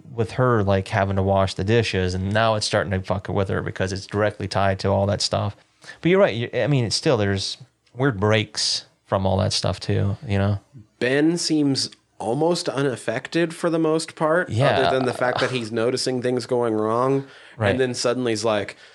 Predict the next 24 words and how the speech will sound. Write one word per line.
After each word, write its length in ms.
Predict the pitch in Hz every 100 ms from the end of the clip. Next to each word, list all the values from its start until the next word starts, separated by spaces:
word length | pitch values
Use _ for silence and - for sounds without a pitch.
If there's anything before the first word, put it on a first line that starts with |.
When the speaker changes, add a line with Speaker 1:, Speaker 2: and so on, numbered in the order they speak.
| - _ _
Speaker 2:
"Oh 100 | 143
no, 140 | 131 117
I 100 | 104
hear 140 | 113 104
Sam 260 | 95 98
in 60 | 92
the 60 | 90
well." 260 | 85 92 _ _ _
Speaker 1:
It's 100 | -
like, 160 | 214 170 - _ _
what 220 | 254 269
the 100 | -
fuck? 320 | - 220 220
You 80 | 220
just 240 | 214 233 -
saw 180 | 233 233
what 120 | 139
happened 300 | 143 120 123
to 60 |
Sam 300 | 113 113 117
in 80 | 139
the 60 | 156
barn, 400 | 156 185 175 117
bro. 260 | 127 165